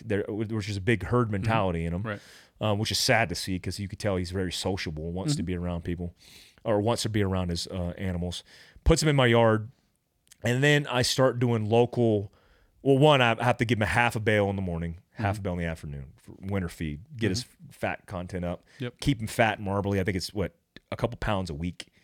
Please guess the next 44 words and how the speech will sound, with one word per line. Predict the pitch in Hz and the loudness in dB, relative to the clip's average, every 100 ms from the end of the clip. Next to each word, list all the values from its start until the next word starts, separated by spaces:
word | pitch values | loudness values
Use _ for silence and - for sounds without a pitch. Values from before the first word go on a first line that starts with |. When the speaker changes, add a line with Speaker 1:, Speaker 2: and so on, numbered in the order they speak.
| _ _ | _ _
Speaker 1:
he | 104 | -6
needs | 92 80 | -6 -6
to | |
be | 87 | -10
gaining. | 76 85 98 139 143 _ | -6 -6 -6 -8 -10 _
That | 123 | -10
Speaker 2:
No, | 107 | -6
Speaker 1:
makes | 113 101 | -6 -6
sense? | 139 113 | -6 -4
Speaker 2:
no, | 117 | -2
usually | 113 110 113 | -2 -4 -4
it's, | 101 | -6
like, | 101 | -8
two | - | -10
pounds | 110 98 92 | -10 -10 -10
a | |
day. | 90 101 95 - | -10 -10 -12 -4
Speaker 1:
That's | 117 - | -4 -2
it, | 80 | -6
sorry. | - 85 69 _ | -6 -8 -10 _
Two | - 143 | -2 0
to | |
three | 135 143 | 0 0
pounds | 139 127 107 | 2 0 -2
a | |
day | 92 98 80 65 - | -4 -6 -6 -8 -6
Speaker 2:
Mm-hmm. | 120 110 | -4 -4
Speaker 1:
is | 113 | -4
what | 98 | -4
he | 98 | -4
needs | 92 87 | -6 -8
to | 80 | -8
be | 87 | -6
gaining. | 85 78 67 - - - - _ | -4 -6 -8 -16 -20 -20 -20 _
Um, | - 117 113 104 - _ _ - | 0 2 2 -2 -10 _ _ -2
and | 123 117 | 0 4
that | 135 143 - - 208 - _ | 4 4 0 -16 -20 -20 _
is | 120 107 | -2 -2
expensive. | 98 - 107 - 73 | -2 -2 -2 -4 -2
By | 123 | 2
all | 139 175 151 | 4 6 6
estimates, | 143 - 139 127 | 4 2 0 0
at | 107 | -2
twenty | - 131 120 | 0 0 0